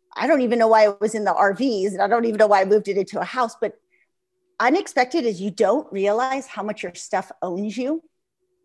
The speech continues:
until you do without it. Probably one of the reasons those six months in Europe was the best was because you literally were so light. If you only, and we weren't even that light. We were light in the sense that we had maybe three or four outfits, no umbrella, no scarf,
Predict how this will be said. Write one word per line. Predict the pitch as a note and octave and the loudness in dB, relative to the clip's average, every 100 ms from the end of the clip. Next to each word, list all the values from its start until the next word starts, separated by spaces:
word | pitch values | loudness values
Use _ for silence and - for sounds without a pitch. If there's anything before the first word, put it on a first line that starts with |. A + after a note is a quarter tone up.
| _ | _
until | G#3+ - B3 | -12 -6 -4
you | A3+ | -2
do | G#3 G#3+ | -2 -2
without | F#3+ F#3 D#3+ G3+ | -2 -2 -2 -2
it. | D4 _ _ _ _ _ | -4 _ _ _ _ _
Probably | - A3+ A3 C#4 C4 A#3 | -8 -2 -2 -2 -6 -6
one | A3 | -6
of | A3 | -4
the | G#3 | -4
reasons | G#3+ G#3 | -4 -6
those | G3+ F#3 | -8 -8
six | - G3+ - | -6 -8 -8
months | G#3 G3+ | -12 -8
in | F3+ | -6
Europe | F#3 G3 | -6 -6
was | F#3 | -8
the | - | -10
best | D3 D3 D#3 G#3+ - | -8 -4 -4 -6 -14
was | F#3+ F#3+ E3+ | -10 -10 -10
because | G3+ - G3 F#3 _ - _ _ - | -12 -10 -10 -10 _ -20 _ _ -8
you | A3 | -6
literally | G3+ G#3 B3 C4+ C4 | -2 0 0 0 -4
were | G3 | -6
so | - A#3 | -6 -2
light. | G3 D#3+ - - - - | -2 -2 -4 -8 -20 -16
If | F3 | -12
you | A#3 - | -10 -8
only, | G#3+ A#3 B3+ - - - | -6 -4 -6 -8 -16 -6
and | A3+ | -2
we | A#3+ E4+ | 2 2
weren't | E4 C4 | 2 2
even | A#3 G3+ | 0 0
that | F#3 D#3+ | -2 0
light. | F#3+ E3+ | 0 0
We | F#3 A3+ | -2 0
were | A3 | 0
light | G3 F#3 G3 | 2 0 0
in | - E3+ | -4 -8
the | |
sense | F#3 F#3 F3+ | -8 -8 -8
that | - - | -6 -6
we | F3+ | -6
had | E3 | -8
maybe | F#3 E3 F3 | -8 -10 -10
three | - G3 | -8 -8
or | F3+ | -8
four | _ F3 E3 | _ -6 -2
outfits, | A#3+ B3+ - B3 A#3+ - - | -2 -4 -2 -2 -2 -10 -18
no | D#3+ F3 A3+ | -10 -4 -4
umbrella, | A3 F3+ E3+ F#3+ | -4 -6 -6 -6
no | G#3+ | -8
scarf, | D4+ - E3+ F3 | -10 -10 -12 -12